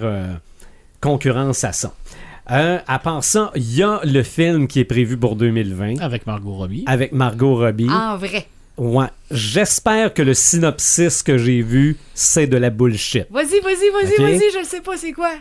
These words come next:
Speaker 1: Une Barbie du Barbieland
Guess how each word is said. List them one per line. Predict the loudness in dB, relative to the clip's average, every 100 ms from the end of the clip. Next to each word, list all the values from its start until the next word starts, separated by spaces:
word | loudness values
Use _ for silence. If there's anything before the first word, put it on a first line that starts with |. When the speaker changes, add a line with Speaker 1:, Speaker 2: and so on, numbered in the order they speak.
| -16 -2
Speaker 1:
Une | 0 2 2 2 -2 -12 _
Barbie | -4 -2 -2 -2 0 2 0 -2
du | -8 -6 -2
Barbieland | -2 0 -2 0 2 2 0